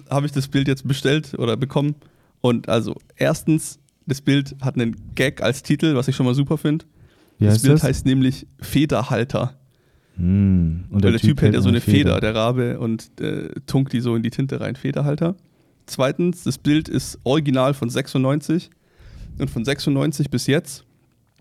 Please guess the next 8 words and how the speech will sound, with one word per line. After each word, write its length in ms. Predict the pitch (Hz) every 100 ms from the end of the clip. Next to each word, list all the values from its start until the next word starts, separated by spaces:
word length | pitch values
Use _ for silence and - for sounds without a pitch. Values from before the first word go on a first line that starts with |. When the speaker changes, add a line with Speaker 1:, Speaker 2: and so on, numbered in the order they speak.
| -
Speaker 1:
haben 120 | 139
sich 140 | 131 -
offenbar 340 | 135 131 120
zweiundneunzig 500 | - 117 123 123 135
Exemplare 460 | 131 - 135 160 143
davon 240 | - -
verkauft. 440 | - - - - - _ _ _ _ _ -
Oder 200 | 110